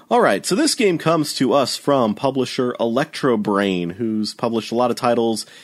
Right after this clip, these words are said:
in the U S that came from other places, mostly Japan and Europe. Best of the Best comes from Europe. Uh, specifically, this comes from French developer Lorciel. Not sure if I'm pronouncing that right. Hopefully I am. Lorciel, I believe, uh, self,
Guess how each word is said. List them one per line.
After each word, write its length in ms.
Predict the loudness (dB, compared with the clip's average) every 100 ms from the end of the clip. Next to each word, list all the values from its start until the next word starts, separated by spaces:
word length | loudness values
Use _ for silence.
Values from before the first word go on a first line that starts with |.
| -6
in 160 | -2 2
the 60 |
U 260 | 2 2 2
S 240 | 2 0
that 180 | -2 -2
came 280 | -2 -2 -2
from 320 | 0 0 0 -2
other 220 | -2 -2
places, 580 | -2 -2 0 -2 -2 -2
mostly 440 | -4 -2 -2 -2
Japan 420 | -2 -6 -2 -2
and 160 | 0 -2
Europe. 380 | -2 -2 -2 -8 -6
Best 280 | -2 -2 -2
of 80 | -2
the 60 | 2
Best 360 | 2 0 -4
comes 240 | -2 -2 0
from 160 | 2
Europe. 360 | 2 2 2 0 -2
Uh, 140 | -2
specifically, 680 | -2 -2 0 0 2 2 2
this 160 | 0
comes 280 | 0 0 0
from 240 | 0 0
French 400 | 0 0 0 0
developer 640 | 0 2 4 4 2 0 0 -8 -20 -20 _ -4
Lorciel. 1040 | 0 2 2 2 0 4 4 4 0 -6 -14 _ _
Not 160 | -4 -2
sure 100 | 0
if 80 | 0
I'm 80 |
pronouncing 400 | 2 4 2 2 2
that 140 | 4
right. 320 | 4 4 0 -6
Hopefully 380 | -4 -4 0 0
I 100 | 2
am. 300 | 2 0 -6 -10 -4
Lorciel, 720 | 2 4 4 4 4 6 4
I 20 |
believe, 300 | 4 2 4
uh, 220 | 6 4
self, 480 | 4 2 2 -4 -20